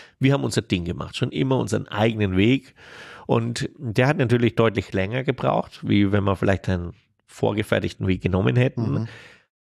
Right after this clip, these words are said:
Speaker 1: Aber hat uns jetzt natürlich auch ein gewisses Alleinstellungsmerkmal geschaffen und halt natürlich was, wo wir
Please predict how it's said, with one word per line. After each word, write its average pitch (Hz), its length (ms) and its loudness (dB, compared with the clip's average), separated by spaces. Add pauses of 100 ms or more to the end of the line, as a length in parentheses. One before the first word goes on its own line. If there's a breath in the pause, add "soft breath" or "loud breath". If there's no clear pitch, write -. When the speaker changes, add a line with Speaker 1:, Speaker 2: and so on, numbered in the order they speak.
(760)
Speaker 1:
Aber 101 220 2
hat 110 120 0
uns 113 140 0
jetzt 107 240 2
natürlich 104 400 0
auch 107 140 0
ein 101 140 2
gewisses 101 420 0
Alleinstellungsmerkmal 101 1300 -2
geschaffen 117 540 -6
und 101 380 -4
halt 95 240 2
natürlich 101 340 0
was, 101 300 0
wo 98 160 2
wir 120 300 2